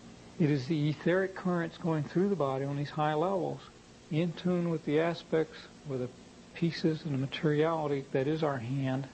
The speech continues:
we have that sympathetic connection, so there's a sympathetic stream of vibrations going down through the materiality of your body. And if you happen to be holding a spoon just right, it will do what you want it to do.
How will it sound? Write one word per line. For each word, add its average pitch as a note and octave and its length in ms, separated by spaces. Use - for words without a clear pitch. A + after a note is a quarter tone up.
we C#3 120
have C#3+ 240
that C#3+ 160
sympathetic D#3+ 580
connection, C#3+ 420
so C3+ 160
there's B2+ 160
a - 40
sympathetic E3+ 580
stream E3 340
of E3 100
vibrations D#3+ 600
going C3+ 260
down D#3+ 320
through F3 240
the D#3+ 80
materiality F3 880
of E3 140
your D3+ 100
body. D3 340
And D3+ 80
if D3 140
you D3 60
happen E3+ 260
to E3 60
be D#3 100
holding D#3+ 400
a C#3 80
spoon F3 400
just D3+ 260
right, D3 280
it F3 120
will E3 80
do D#3 200
what D3+ 180
you D#3 80
want E3 240
it - 100
to C#3 60
do. C3 120